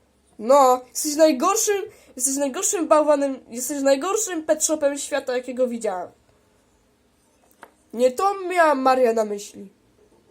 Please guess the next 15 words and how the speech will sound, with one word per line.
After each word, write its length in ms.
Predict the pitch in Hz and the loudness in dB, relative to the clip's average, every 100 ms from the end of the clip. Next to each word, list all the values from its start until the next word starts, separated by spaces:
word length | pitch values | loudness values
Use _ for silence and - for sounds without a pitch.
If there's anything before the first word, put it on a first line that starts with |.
| _ _ | _ _
A 120 | 247 | -6
co? 280 | 240 226 202 196 _ _ _ _ _ | -4 -4 -6 -8 _ _ _ _ _
Nic, 420 | 214 208 196 - - | -8 -8 -8 -14 -14
dobra. 280 | 202 196 - _ _ _ _ _ _ _ _ _ | -12 -12 -18 _ _ _ _ _ _ _ _ _
Ej, 160 | 214 | -6
urat-, 360 | - 233 214 - _ | 0 0 0 -6 _
uratuj 380 | 202 208 214 214 | -12 -2 0 0
szybko. 420 | - - - 214 - - _ | -4 -4 -4 -10 -12 -20 _
Auć. 600 | 220 233 233 - - - _ _ - _ _ _ | 4 4 2 -8 -10 -10 _ _ -20 _ _ _
No 120 | 240 262 | -2 0
to 180 | 330 | 0
Stowa, 540 | 320 - 359 339 330 320 | -2 0 6 6 8 6
uważaj, 420 | 311 320 302 294 | 6 2 2 0
co 180 | - 262 | -2 2
robisz. 720 | 233 226 214 196 175 - - | 2 0 -12 -14 -16 -16 -18